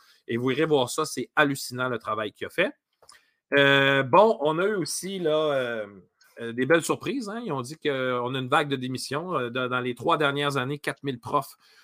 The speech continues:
ont déserté. Euh, j'ai de la difficulté à mettre la faute sur, euh, sur, euh, un, un parti politique. Moi, je pense que c'est bien plus que ça, là. C'est souvent, euh,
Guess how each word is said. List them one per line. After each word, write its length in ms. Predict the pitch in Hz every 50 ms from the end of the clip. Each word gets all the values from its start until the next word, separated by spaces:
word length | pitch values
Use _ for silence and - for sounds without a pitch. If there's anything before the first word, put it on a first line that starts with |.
| _ _ _ -
ont 180 | - 127 131
déserté. 760 | 127 127 143 139 120 131 123 107 - _ - 151 170 185 185 160
Euh, 100 | 131 113
j'ai 140 | 110 123
de 40 | 127
la 80 | 139 139
difficulté 580 | 127 - - - - 175 147 - - 220 226 208
à 80 | 160
mettre 260 | 139 147 175 170 - 151
la 140 | 143 127
faute 320 | - - - 175 185 185 -
sur, 460 | - - - 143 143 143 143 123 131
euh, 280 | 131 127 123 123 120 113 - _ _ _ _ _ _ _ _
sur, 400 | - - - - 135 135 123 135
euh, 160 | 135 117 -
un, 140 | - 151 - -
un 120 | 156 156
parti 300 | - 170 - - - -
politique. 440 | - - 165 143 127 120 - 175 170 -
Moi, 80 | 131 127
je 60 | -
pense 160 | - 131 127
que 100 | - 131
c'est 140 | 120 - 127
bien 120 | 123 123 120
plus 160 | 131 131 -
que 120 | - 120
ça, 200 | 110 - 139 165
là. 140 | 185 170 139
C'est 340 | - - 139 123 120 117 113
souvent, 560 | 113 - - 120 120 131 135 143 139 139 135
euh, 220 | 131 123 120 113